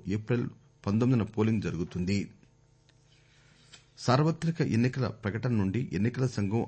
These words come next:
అందుబాటులో ఉంచిన ఫిర్యాదుల యాప్ సి విజిల్ ద్వారా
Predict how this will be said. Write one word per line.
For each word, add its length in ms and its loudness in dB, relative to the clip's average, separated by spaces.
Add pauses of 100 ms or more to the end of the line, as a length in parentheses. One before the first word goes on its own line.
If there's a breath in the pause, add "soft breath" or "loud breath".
అందుబాటులో 540 -2
ఉంచిన 300 0
ఫిర్యాదుల 840 -2
యాప్ 280 -4
సి 240 -4
విజిల్ 360 -2
ద్వారా 300 0